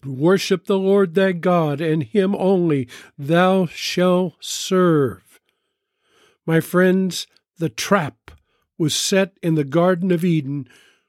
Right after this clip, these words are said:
with Adam and Eve. Adam and Eve had it all, to themselves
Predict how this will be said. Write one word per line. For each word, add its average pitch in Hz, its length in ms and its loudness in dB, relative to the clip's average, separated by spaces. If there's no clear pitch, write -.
with 147 180 -6
Adam 165 300 4
and 160 120 2
Eve. 127 460 -4
Adam 196 300 2
and 208 120 4
Eve 165 360 2
had 170 240 2
it 170 100 2
all, 165 480 2
to 160 100 -4
themselves 156 960 0